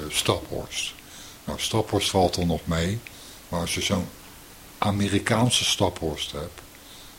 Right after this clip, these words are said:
Waar allemaal mensen tweehonderd jaar terug in de tijd leven, nou, je wordt gelijk kapotgeschoten als, eh, van, "Wa-, wie is dat? Wie is die vent?" Hè? Zelfs gelijk is dat, word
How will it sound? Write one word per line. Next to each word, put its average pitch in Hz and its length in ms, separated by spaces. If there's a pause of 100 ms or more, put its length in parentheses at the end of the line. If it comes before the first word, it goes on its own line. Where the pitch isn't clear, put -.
(140)
Waar 85 160
allemaal 85 460
mensen 87 400
tweehonderd 87 460
jaar 82 140
terug - 240
in 90 80
de 82 100
tijd 101 320
leven, 78 400
nou, 80 180
je 76 100
wordt 76 200
gelijk 76 240
kapotgeschoten - 920
als, - 240
eh, 92 60 (720)
van, 95 160
"Wa-, 87 200
wie 87 220
is 117 160
dat? 117 240
Wie 98 140
is 110 140
die 110 120
vent?" 107 380
Hè? 107 160 (580)
Zelfs - 420
gelijk 92 560
is 78 160
dat, 76 220
word - 140